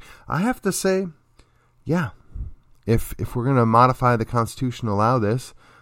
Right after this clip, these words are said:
then we ought to be able to do that. So, here we go. Number two,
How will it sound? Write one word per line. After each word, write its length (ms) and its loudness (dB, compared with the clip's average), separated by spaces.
then 140 0
we 120 0
ought 220 -4
to 80 -10
be 140 -2
able 180 -2
to 80 0
do 180 -2
that. 260 -4
So, 320 4
here 180 -2
we 80 2
go. 280 2
Number 400 6
two, 840 6